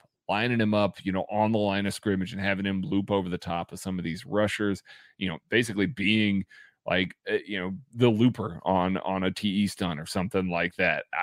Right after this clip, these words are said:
as an on the line rusher. Yes, absolutely. He could do that. He's got the athletic ability. He's got the closing speed. He can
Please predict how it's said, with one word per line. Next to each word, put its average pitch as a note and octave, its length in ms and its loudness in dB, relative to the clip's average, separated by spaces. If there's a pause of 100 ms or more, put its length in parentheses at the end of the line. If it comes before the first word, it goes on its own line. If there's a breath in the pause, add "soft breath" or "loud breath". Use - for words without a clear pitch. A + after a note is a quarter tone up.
(160)
as G2 360 6
an G2+ 200 0
on G2+ 300 2
the G2+ 80 2
line F#2+ 340 0
rusher. G#2+ 480 2
Yes, C#3 500 4
absolutely. G#2 640 4
He G2 220 -4
could F2+ 180 -4
do E2 120 -2
that. B1 120 -10
He's G2+ 160 0
got G2 280 2
the A2+ 140 4
athletic F#2+ 420 0
ability. E2+ 400 -4
He's G2 160 -2
got A2+ 200 0
the G#2+ 80 -6
closing G2+ 580 4
speed. E2+ 440 0 (360 soft breath)
He B2 280 0 (240)
can A2 580 2